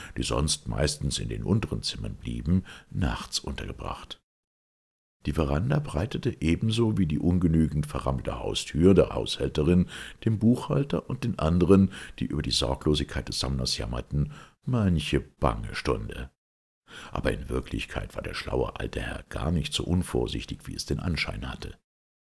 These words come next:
Er hielt nicht viel von den veralteten Sicherheitsvorrichtungen, die vor den Augen der jammernden Haushälterin verrosteten. Seine Verteidigungsstrategie stand auf einem höheren Niveau.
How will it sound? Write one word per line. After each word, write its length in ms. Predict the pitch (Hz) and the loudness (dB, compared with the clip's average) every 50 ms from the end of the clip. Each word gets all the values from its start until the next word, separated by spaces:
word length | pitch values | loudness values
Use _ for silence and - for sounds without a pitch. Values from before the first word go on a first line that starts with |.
| _ _ _ _ _ - - - - - - | _ _ _ _ _ -20 -20 -20 -16 -8 -2
Er 100 | - 110 | 0 0
hielt 380 | 95 104 113 107 98 - - 82 | 4 6 6 6 6 6 4 2
nicht 220 | 82 76 - - | 2 2 2 -2
viel 400 | - - 78 87 92 95 87 76 | -2 2 6 8 10 10 8 8
von 180 | - - 67 62 | 4 2 0 0
den 140 | 62 62 | -2 -4
veralteten 500 | - - - - 65 65 - - - 58 | -6 -6 -6 -4 -4 -4 -4 -4 -8 -6
Sicherheitsvorrichtungen, 1300 | - - - 69 64 60 52 50 - - - - 52 50 50 52 57 58 - - 57 55 60 65 64 - - - - - - - _ - | -6 -4 -4 -2 -2 -2 -4 -4 -8 -8 -8 -8 -8 -8 -8 -6 -6 -6 -6 -6 -6 -4 -4 -6 -6 -8 -10 -16 -16 -16 -18 -18 _ -2
die 140 | 82 82 76 | 2 2 2
vor 160 | 71 - 78 | 4 4 2
den 160 | 69 - 65 - | 2 2 0 -4
Augen 400 | - - 58 67 67 76 95 82 | -2 0 0 0 2 4 4 4
der 100 | 71 69 | 4 4
jammernden 560 | 62 64 69 76 76 73 - - 67 64 - | 2 2 2 2 2 2 0 -4 -6 -4 -4
Haushälterin 600 | - - - - - - - - - 60 62 - | -4 -4 -4 -4 -4 -4 -6 -6 -6 -6 -6 -6
verrosteten. 800 | - - 76 67 76 78 73 - - - - - - 60 52 - - - _ _ _ _ _ _ _ _ _ - | -4 -4 -2 2 2 2 2 2 0 -2 -6 -6 -6 -8 -8 -8 -12 -16 _ _ _ _ _ _ _ _ _ -10
Seine 360 | - - - 95 127 147 143 | -6 -4 0 2 4 4 4
Verteidigungsstrategie 1300 | - - - - - 76 73 - - - 60 64 - - - - - - 69 - - 76 87 104 104 - - - - - - | 4 4 2 2 2 0 0 0 -2 -2 -2 -4 -4 -4 -6 -6 -4 -4 -4 -2 2 4 4 4 4 2 -6 -14 -16 -16 -14
stand 320 | - - 98 98 - - | -6 -2 -2 -2 -2 -4
auf 140 | - - - | -10 -8 -4
einem 320 | - 92 95 95 76 60 | -4 -2 0 0 -2 -2
höheren 480 | - - - 69 67 64 - 57 53 53 | 0 0 2 2 2 0 -2 -4 -6 -6
Niveau. 440 | 55 53 52 - 53 52 50 - | -8 -8 -8 -6 -6 -6 -8 -10